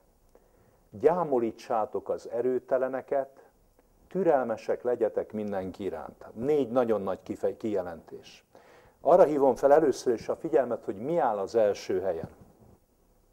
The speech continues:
Mi áll az első helyen? Ugye általában <clears throat> mi ezt nem vesszük annyira komolyan,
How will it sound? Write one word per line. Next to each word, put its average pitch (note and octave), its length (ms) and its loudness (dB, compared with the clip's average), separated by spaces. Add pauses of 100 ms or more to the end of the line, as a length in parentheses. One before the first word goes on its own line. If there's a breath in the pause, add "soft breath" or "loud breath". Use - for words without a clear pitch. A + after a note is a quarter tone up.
(220)
Mi C3 220 -2
áll C#3+ 180 0
az F2+ 160 -2
első A2 420 -2
helyen? F2+ 340 -8 (1400 loud breath)
Ugye C3 260 6
általában C3 920 6 (300)
<clears throat> F3 360 4
mi D3 200 2
ezt C#3 200 6
nem G3 180 4
vesszük B2+ 380 4
annyira C3 360 4
komolyan, A#2+ 640 0